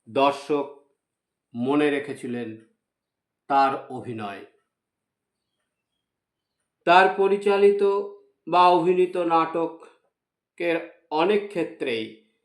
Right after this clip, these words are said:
দেখা গেছে সঙ্গীত পরিচালনায় সেই সময়তে ছিলেন দেবব্রত বিশ্বাস, অশোকতরু বন্দ্যোপাধ্যায়,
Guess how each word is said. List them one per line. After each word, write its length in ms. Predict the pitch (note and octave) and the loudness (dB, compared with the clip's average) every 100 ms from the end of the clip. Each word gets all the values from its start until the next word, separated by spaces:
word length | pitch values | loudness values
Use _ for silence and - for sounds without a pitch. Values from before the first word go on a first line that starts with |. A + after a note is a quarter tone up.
| _ _ A#2+ | _ _ -6
দেখা 300 | C#3 C#3+ C#3+ | -4 -2 -2
গেছে 320 | D#3+ D#3 D3+ | -4 -6 -8
সঙ্গীত 500 | D3+ E3 E3+ F3+ F3 | -6 -6 -4 -4 -4
পরিচালনায় 720 | D#3+ D3+ D3+ D3+ D3+ D3 D3 C#3 | -4 -4 -4 -4 -4 -4 -6 -6
সেই 240 | D#3 D3+ | -6 -8
সময়তে 480 | D3+ C#3+ C#3 C3+ B2 | -8 -10 -10 -10 -12
ছিলেন 540 | - C#3 C#3 C3+ - _ _ _ _ _ _ B2+ | -8 -2 -2 -4 -12 _ _ _ _ _ _ -2
দেবব্রত 560 | D#3+ F#3 E3+ F3 F3 | 2 2 0 -4 -2
বিশ্বাস, 720 | D#3+ D3+ D3 - C#3+ C#3 - - _ _ _ _ | -4 -6 -8 -4 -2 -2 -6 -20 _ _ _ _
অশোকতরু 580 | D3 D#3 G3+ G3+ E3 D3+ | -6 -4 -4 -6 -4 -4
বন্দ্যোপাধ্যায়, 840 | C#3 C#3+ C#3 C3 C3 B2 B2+ A#2+ | -2 -4 -4 -4 -6 -6 -6 -6